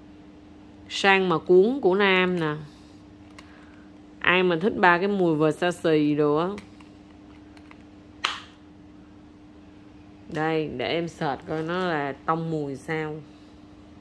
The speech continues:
Nam, cái này của nam nha, thị trường tới bốn triệu mấy lận á, con này mắc. Giới tính nam. Hương gỗ, cây nồng, nhóm hương là hương gỗ cây nồng, phong cách nam tính mạnh mẽ quyến rũ.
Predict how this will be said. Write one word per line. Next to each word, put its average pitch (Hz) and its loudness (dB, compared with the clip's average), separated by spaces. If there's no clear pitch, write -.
Nam, 202 2
cái 214 0
này 190 0
của 156 -2
nam 196 0
nha, 190 0
thị 135 -2
trường 156 -2
tới 185 -2
bốn 196 0
triệu 156 -2
mấy 175 -2
lận 156 -2
á, 165 -2
con 190 -4
này 165 -4
mắc. 190 -2
Giới 208 0
tính 240 2
nam. 190 0
Hương 196 0
gỗ, 151 0
cây 196 0
nồng, 151 -2
nhóm 185 -4
hương 196 -2
là 170 -2
hương 175 -4
gỗ 143 -2
cây 196 -4
nồng, 156 -4
phong 180 -4
cách 214 -6
nam 185 -4
tính 196 -4
mạnh 131 -6
mẽ 95 -8
quyến 185 -4
rũ. 160 -4